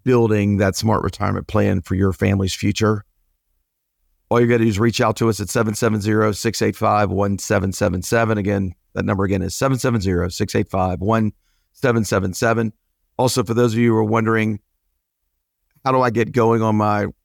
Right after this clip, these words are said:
Social Security maximization report?" Visit R S S A dot com slash Q R R. That's R S S A dot com slash Q R R.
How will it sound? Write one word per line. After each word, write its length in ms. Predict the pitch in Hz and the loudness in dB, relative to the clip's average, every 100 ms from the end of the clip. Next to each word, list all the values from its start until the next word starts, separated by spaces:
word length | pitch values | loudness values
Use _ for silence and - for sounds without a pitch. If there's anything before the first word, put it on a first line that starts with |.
| _ _ | _ _
Social 200 | - 117 | -2 -2
Security 220 | - 110 | 2 0
maximization 580 | 107 104 - 98 110 110 | 2 0 -2 0 0 0
report?" 360 | 110 113 113 - | -2 0 0 -2
Visit 420 | 95 113 107 117 - _ _ _ _ - | -2 -2 0 -2 -4 _ _ _ _ -4
R 260 | 120 123 - | -2 0 0
S 200 | 113 107 | -2 -2
S 160 | 113 | -4
A 200 | 110 113 | 0 2
dot 280 | 107 101 - | 2 0 -2
com 360 | - 107 110 107 | -2 0 0 -2
slash 580 | - 104 101 95 - - _ | -2 0 0 -2 -10 -14 _
Q 200 | 127 120 | 0 2
R 180 | 101 98 | 2 2
R. 360 | 110 135 135 _ _ _ _ | 2 0 -2 _ _ _ _
That's 240 | 107 107 - - | -4 -4 -6 -6
R 340 | 110 117 120 - | 0 2 2 0
S 200 | 113 110 | 0 -2
S 140 | 110 110 | -2 0
A 160 | 107 | 2
dot 180 | 104 95 | 2 -2
com 280 | 107 107 104 | 0 0 0
slash 240 | - 95 | -2 -6
Q 200 | - 113 | 0 0
R 180 | 101 101 | 2 2
R. 260 | 107 107 | 2 0